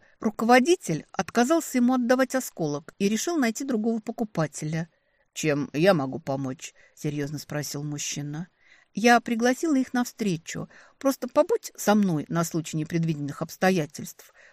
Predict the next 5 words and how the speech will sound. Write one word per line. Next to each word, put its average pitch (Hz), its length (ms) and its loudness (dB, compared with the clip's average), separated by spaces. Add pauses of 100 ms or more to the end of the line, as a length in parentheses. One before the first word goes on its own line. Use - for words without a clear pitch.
(140)
умоляюще 156 560 -2
посмотрела 151 560 -6
на 151 140 -2
него. 151 500 -4 (460)
«Всё? 143 480 -4